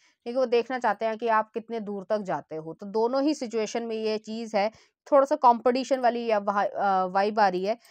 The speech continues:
कि वो जो है आपको अपने आप से या अपनी लाइफ से जो है तुलना करते हैं,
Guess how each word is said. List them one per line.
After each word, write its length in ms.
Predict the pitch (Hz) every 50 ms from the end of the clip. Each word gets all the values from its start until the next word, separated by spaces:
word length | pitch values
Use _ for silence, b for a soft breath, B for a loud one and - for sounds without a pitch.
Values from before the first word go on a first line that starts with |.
| b b _
कि 100 | - 247
वो 180 | 226 247 254 262
जो 120 | 262 254
है 160 | 247 254 277
आपको 800 | - - 220 226 233 226 _ _ - 269 269 285 294 302 - - -
अपने 320 | 220 - - 233 233 233
आप 240 | 226 214 202 196 -
से 240 | - - - 240 233
या 160 | 254 254 240
अपनी 240 | 220 - - 226 220
लाइफ 280 | 214 196 185 196 214 214
से 180 | - - 220
जो 140 | 208 214 214
है 120 | 202 233
तुलना 420 | 240 - - 262 262 254 262 254 262
करते 380 | 233 208 180 180 - 175 180
हैं, 180 | 180 208 220 254